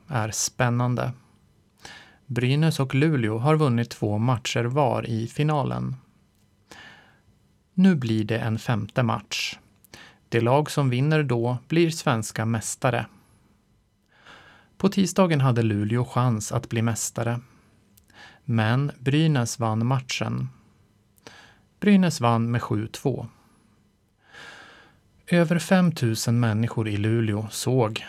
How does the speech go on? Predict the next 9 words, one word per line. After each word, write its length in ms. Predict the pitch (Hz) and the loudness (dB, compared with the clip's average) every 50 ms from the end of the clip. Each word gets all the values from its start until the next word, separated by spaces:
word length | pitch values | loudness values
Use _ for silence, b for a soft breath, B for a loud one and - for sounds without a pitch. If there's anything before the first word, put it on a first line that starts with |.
| - | -6
den 160 | - 123 117 | -4 -4 -4
fjärde 340 | 117 - 120 110 107 107 113 | -2 0 0 0 0 0 -2
matchen. 560 | 117 117 123 - - - - 135 135 143 143 135 b b b b b b b b b b b b b b b _ _ _ _ _ _ _ _ _ _ _ _ _ _ - - _ _ _ _ _ _ - - B B B B B B B B | -2 -4 -4 -6 -6 -6 -4 -4 -4 -4 -4 -6 b b b b b b b b b b b b b b b _ _ _ _ _ _ _ _ _ _ _ _ _ _ -20 -20 _ _ _ _ _ _ -20 -20 B B B B B B B B
Den 180 | - 185 180 170 | 2 2 2 2
sista 380 | - 190 165 - - - 190 | 2 0 0 0 0 0 2
matchen 580 | 165 135 120 107 - - - 120 117 117 117 - | 2 2 2 0 -2 -4 -2 -2 -2 -2 -2 -2
i 120 | - 135 123 | 0 0 0
ligan 440 | 117 113 104 107 113 113 110 117 - | 2 0 -2 -2 -2 -2 -2 -2 -2
S 320 | - 120 101 - - - | -2 -2 -2 -4 -6 -8